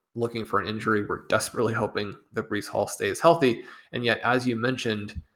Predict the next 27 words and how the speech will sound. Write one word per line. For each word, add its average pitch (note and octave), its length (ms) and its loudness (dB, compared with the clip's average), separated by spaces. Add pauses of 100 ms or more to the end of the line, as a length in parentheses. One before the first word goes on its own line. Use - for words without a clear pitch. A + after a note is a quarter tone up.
(420)
a A#2 80 8
huge - 460 4
percentage G#2+ 440 2
of G#2 80 0
our F#2+ 120 6
drafts - 580 2 (340)
are A#2 120 4
going C#3 200 6
to C#3 60 4
come C3 200 0
out A2+ 280 6
with G#2+ 280 0
one A#2+ 280 4
of C#3 100 4
these A#2 220 0
two A#2 180 -2
players. F#2+ 500 0
And A#2+ 140 -4
especially B2+ 640 4
as A2 160 0
you A2 60 -6
start - 260 2
to A#2 80 -8
move G#2+ 220 0
into G#2+ 160 0
redraft, G#2+ 640 6
where G2 380 6